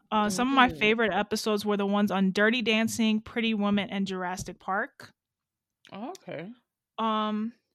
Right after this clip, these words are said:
Speaker 1: let me look at my notes.
Speaker 2: I bet the Jurassic Park one was fun.
Speaker 1: Oh, yeah. My favorite one is the Dirty Dancing one. Like, Dirty Dancing budget was six million.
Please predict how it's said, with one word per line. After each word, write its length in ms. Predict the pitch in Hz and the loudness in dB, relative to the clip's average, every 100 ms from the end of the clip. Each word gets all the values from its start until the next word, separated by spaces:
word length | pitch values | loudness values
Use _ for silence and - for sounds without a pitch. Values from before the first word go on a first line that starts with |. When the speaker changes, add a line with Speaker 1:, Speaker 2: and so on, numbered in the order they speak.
| _ _ _ | _ _ _
Speaker 1:
let 80 | - | -10
me 100 | 202 | -10
look 140 | 185 180 | -10 -14
at 60 | |
my 100 | - | -16
notes. 440 | 214 233 226 - - _ _ _ _ - | -14 -16 -18 -20 -20 _ _ _ _ -10
Speaker 2:
I 40 | 202 | -6
bet 140 | 277 | -4
the 80 | 254 | -2
Jurassic 480 | 185 165 170 185 - | 0 2 0 -2 -6
Park 220 | 160 151 | -8 -6
one 120 | 147 | -12
was 120 | 127 | -12
fun. 400 | - 127 120 131 - _ _ _ _ _ _ - | -14 -16 -14 -16 -20 _ _ _ _ _ _ -4
Speaker 1:
Oh, 140 | 214 | -2
yeah. 260 | 185 156 151 | -2 -6 0
My 160 | 233 | 0
favorite 320 | 359 403 381 339 | 2 2 2 2
one 160 | 311 | 0
is 80 | 262 | -2
the 80 | 196 | -2
Dirty 260 | 208 208 | 0 -2
Dancing 420 | 190 180 185 185 175 | -4 -8 -8 -10 -10
one. 180 | 151 165 | -10 -4
Like, 280 | 208 208 - - - _ _ _ - | -4 -4 -10 -20 -20 _ _ _ -12
Dirty 300 | 208 277 392 302 | -6 -2 0 -2
Dancing 680 | 196 202 233 277 294 330 - - _ _ _ _ _ - | -4 -6 -6 -4 -4 -6 -14 -20 _ _ _ _ _ -8
budget 420 | 214 214 220 277 | 0 2 4 4
was 160 | 226 233 | 4 2
six 380 | - 226 220 - | 2 2 2 2
million. 500 | 208 196 180 - | 2 2 -2 -8